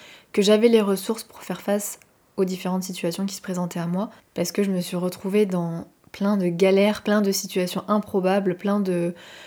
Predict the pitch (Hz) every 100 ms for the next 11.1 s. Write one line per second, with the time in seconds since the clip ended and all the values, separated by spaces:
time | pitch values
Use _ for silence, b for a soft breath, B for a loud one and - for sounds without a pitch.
0 | B - 208 202 226 220 - 202 185 185
1 | 185 180 - 208 - 220 208 202 208 196
2 | 196 185 196 185 202 240 - 190 190 208
3 | 208 226 208 202 233 214 208 294 _ -
4 | 202 202 185 185 233 233 - 269 190 220
5 | 247 - 214 214 240 202 180 - - 226
6 | 214 208 196 - 208 196 202 190 202 226
7 | - 214 196 196 190 185 214 185 185 175
8 | B B B - 196 208 214 220 208 220
9 | 226 196 - 190 185 208 - 190 - 220
10 | 214 180 - 233 226 202 - 185 180 -